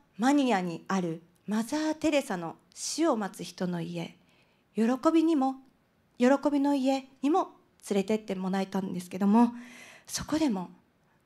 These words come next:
私は呆然と立ちすくみ、言葉が出なくなったのを覚えています。そんな経験をして、日本に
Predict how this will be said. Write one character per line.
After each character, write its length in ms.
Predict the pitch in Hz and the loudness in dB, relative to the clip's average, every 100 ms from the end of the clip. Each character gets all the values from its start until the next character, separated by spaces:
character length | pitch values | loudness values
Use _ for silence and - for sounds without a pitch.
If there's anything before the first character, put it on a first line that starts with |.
| _ | _
私 260 | - 175 180 | -12 -12 -8
は 240 | 185 180 - _ _ _ _ _ | -8 -8 -12 _ _ _ _ _
呆 220 | 220 214 226 | -2 0 0
然 260 | 233 226 | 0 -2
と 160 | 226 220 | -4 -6
立 200 | - 214 | -4 -4
ち 140 | 208 | -4
す 160 | - - | -10 -6
く 100 | 220 | -6
み、 220 | 196 - _ _ _ _ _ - | -6 -10 _ _ _ _ _ -10
言 220 | - 220 | -2 0
葉 100 | 208 | 0
が 140 | 180 | 0
出 120 | 202 | 0
な 120 | 214 220 | 0 -2
く 100 | 185 | -6
な 120 | 180 | -8
っ 60 | |
た 140 | 180 180 | -8 -8
の 160 | 202 | -6
を 120 | 208 208 | -8 -8
覚 240 | 180 190 | -6 -4
え 40 | 185 | -6
て 120 | 196 | -8
い 60 | 185 | -16
ま 140 | 180 | -16
す。 140 | - _ _ _ _ _ - - _ _ _ _ _ _ _ - | -20 _ _ _ _ _ -20 -20 _ _ _ _ _ _ _ -12
そ 240 | - 277 | -8 -6
ん 80 | 349 | -2
な 120 | 339 | -4
経 240 | 320 330 | 0 0
験 260 | 330 311 294 | 0 -2 -4
を 80 | 285 | -6
し 100 | - | -4
て、 340 | 285 254 196 - - _ - - - | 0 0 -2 -8 -20 _ -20 -18 -6
日 100 | 214 | -2
本 260 | 262 294 196 | 2 2 0
に 240 | 90 | -6